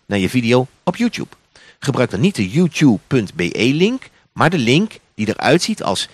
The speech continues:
W W W punt youtube punt com slash watch vraagteken is, gevolgd door het I D van de video.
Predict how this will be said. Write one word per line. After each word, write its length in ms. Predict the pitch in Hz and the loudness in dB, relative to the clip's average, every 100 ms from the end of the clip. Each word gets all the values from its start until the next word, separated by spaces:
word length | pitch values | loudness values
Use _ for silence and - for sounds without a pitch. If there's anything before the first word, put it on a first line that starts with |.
| _ _ | _ _
W 80 | 139 | 6
W 200 | 170 117 | 6 6
W 120 | 104 | 2
punt 160 | 87 | 0
youtube 380 | 95 143 - 98 - | 0 0 0 -8 -8
punt 200 | 92 85 | -10 -2
com 200 | 156 208 | 0 0
slash 260 | - 95 87 | -2 -6 -4
watch 320 | 110 196 - | -2 -2 -6
vraagteken 640 | - 135 - 135 123 92 - | -2 -2 -2 -2 -2 -4 -2
is, 360 | 143 214 - - _ _ | 0 0 -2 -8 _ _
gevolgd 420 | - 117 165 208 | -8 -2 4 4
door 140 | 202 120 | 2 -2
het 200 | - 107 | -2 -4
I 60 | |
D 20 | 135 | -2
van 100 | 127 | -4
de 60 | |
video. 300 | 107 67 69 | -4 -6 -8